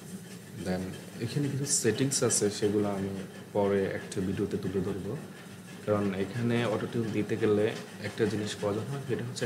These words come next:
গানের scale। গানটা কোন স্কেলে আছে সেটা আমাদেরকে জানতে হবে, তাহলে Auto Tune দিলে গানের সাথে Auto Tune-টা perfectly shoot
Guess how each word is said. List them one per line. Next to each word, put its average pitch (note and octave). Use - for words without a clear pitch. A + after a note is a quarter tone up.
গানের G2
scale। F#2
গানটা F#2+
কোন A2+
স্কেলে C3+
আছে D#3
সেটা -
আমাদেরকে G#2
জানতে G2+
হবে, C3+
তাহলে D3
Auto A2+
Tune A#2+
দিলে A#2+
গানের G#2+
সাথে A2+
Auto A2
Tune-টা A2
perfectly C#3+
shoot C3+